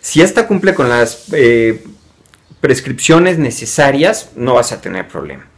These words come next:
Ahora, si lo quieres consentir, eventualmente le puedes dar, eh, complementos como tabletas de ácidos grasos, alguna cuestión para los huesos o premios, pero que también sean balanceados.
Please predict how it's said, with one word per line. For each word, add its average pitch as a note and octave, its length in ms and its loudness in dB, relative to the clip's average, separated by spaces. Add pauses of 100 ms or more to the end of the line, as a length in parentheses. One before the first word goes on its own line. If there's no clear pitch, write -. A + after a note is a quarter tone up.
(360)
Ahora, B2+ 260 4
si A2 160 -8
lo G2+ 160 -2
quieres D#3 240 0
consentir, D3 560 0
eventualmente B2 560 -2
le A#2 80 2
puedes A#2 400 0
dar, A2 220 0
eh, G#2+ 180 0
complementos G2+ 540 -4
como G2+ 400 -8
tabletas F#2+ 440 -4
de G2 60 -2
ácidos G2 340 -4
grasos, G#2+ 680 0
alguna G2 380 -8
cuestión F#2+ 360 -12
para F2+ 220 -4
los F#2 180 -8
huesos A#2 480 0 (300)
o C3+ 120 -2
premios, D#3+ 320 2
pero G#2+ 200 -4
que A#2 80 -8
también G#2 280 -4
sean G#2+ 220 -6
balanceados. F#2 600 -6